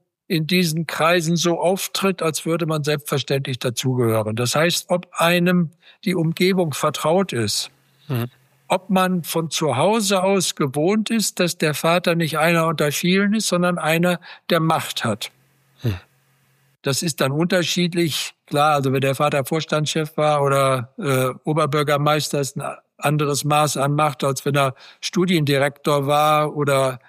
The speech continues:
Speaker 1: leitender Angestellter. Aber es ist trotzdem so, der Vater, das merkt man schon als Kind.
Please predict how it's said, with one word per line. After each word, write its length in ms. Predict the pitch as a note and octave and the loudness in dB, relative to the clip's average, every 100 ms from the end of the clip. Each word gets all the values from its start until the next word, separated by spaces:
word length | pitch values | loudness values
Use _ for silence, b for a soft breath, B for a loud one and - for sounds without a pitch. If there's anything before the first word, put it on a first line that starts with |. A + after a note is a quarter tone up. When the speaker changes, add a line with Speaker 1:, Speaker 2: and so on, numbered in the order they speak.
| b | b
Speaker 1:
leitender 500 | C#3 C#3+ C#3+ C3+ C3 | 0 0 0 0 2
Angestellter. 720 | F3 F3+ C#3+ D#3 D#3 D#3+ C#3+ | 2 0 -2 0 0 2 0
Aber 160 | D3+ | 0
es 120 | D#3 E3 | -2 -2
ist 180 | C#3+ | -6
trotzdem 500 | - F#3 - G3 F#3+ | -2 -2 0 0 0
so, 280 | F3+ F#3+ F3+ B B - | 2 2 0 B B -4
der 140 | D#3 | -2
Vater, 500 | C3+ E3 F#3 G3 G3 | 0 0 0 0 0
das 200 | F3 D3 | 0 -2
merkt 300 | D#3 G3 - | 0 0 0
man 180 | E3+ D#3+ | -2 -2
schon 180 | - D#3+ | -2 0
als 240 | C#3+ - | 0 0
Kind. 480 | - G3+ G2 - - | 0 0 -2 -6 -14